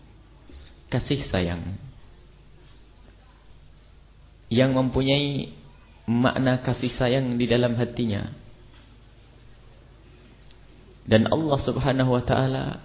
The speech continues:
memberikan kasih sayang kepada orang yang berkasih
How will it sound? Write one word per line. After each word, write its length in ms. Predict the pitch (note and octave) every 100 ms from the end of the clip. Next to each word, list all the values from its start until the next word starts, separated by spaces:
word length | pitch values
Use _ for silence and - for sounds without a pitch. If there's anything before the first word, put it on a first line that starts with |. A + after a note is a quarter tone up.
| - - -
memberikan 640 | A#2+ C#3 C#3 D#3+ - C3+ B2+
kasih 360 | C3 - C3 -
sayang 400 | C3 C3+ D3 C#3
kepada 400 | B2 A#2+ A#2+ -
orang 360 | C3 C3 C3
yang 240 | B2+ B2 A#2+
berkasih 520 | B2+ - A#2+ -